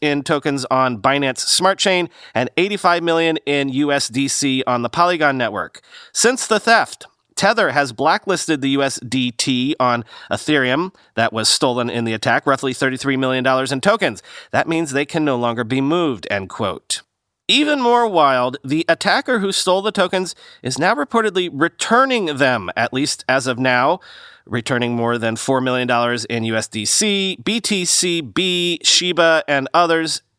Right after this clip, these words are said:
saying they were, quote, "ready to surrender," quoting The Block again. After the heist, blockchain security firm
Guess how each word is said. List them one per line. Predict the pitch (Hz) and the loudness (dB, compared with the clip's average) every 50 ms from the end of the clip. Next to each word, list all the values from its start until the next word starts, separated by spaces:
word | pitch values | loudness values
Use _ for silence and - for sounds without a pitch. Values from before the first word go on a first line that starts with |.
| _ - | _ -6
saying | - - 156 143 139 143 139 139 | -4 0 2 2 2 2 0 -2
they | 120 127 127 131 | -2 -2 -2 -2
were, | 123 120 127 127 127 123 - _ _ | -2 0 0 0 0 -2 -6 _ _
quote, | - - 131 - - | -4 -2 -2 -2 -2
"ready | 123 104 120 123 120 123 | -4 -2 -2 0 0 -2
to | 117 - 131 | -4 -2 -2
surrender," | - - 147 151 185 208 208 156 127 95 80 - - - - - - - _ | 0 0 2 4 4 4 4 2 0 -4 -4 -8 -14 -18 -20 -20 -20 -12 _
quoting | - 113 101 107 104 | -4 -2 -2 -2 -4
The | 101 | -4
Block | 98 95 107 104 104 - | -2 0 0 0 0 -2
again. | 120 101 113 156 165 156 135 107 85 - - _ _ _ _ _ _ _ _ _ _ _ _ | -4 -2 0 2 2 2 2 0 -4 -10 -16 _ _ _ _ _ _ _ _ _ _ _ _
After | 175 226 285 302 - 269 | 0 0 0 0 -2 0
the | 240 226 185 | 0 2 2
heist, | 208 214 196 156 - - | 2 0 0 -2 -6 -2
blockchain | - 170 196 - - 247 226 214 | 2 2 2 2 2 0 0 0
security | - 180 - - 190 180 175 | -2 -2 -2 -2 -2 -2 -2
firm | 165 - - 170 156 147 139 | -2 0 2 2 2 2 0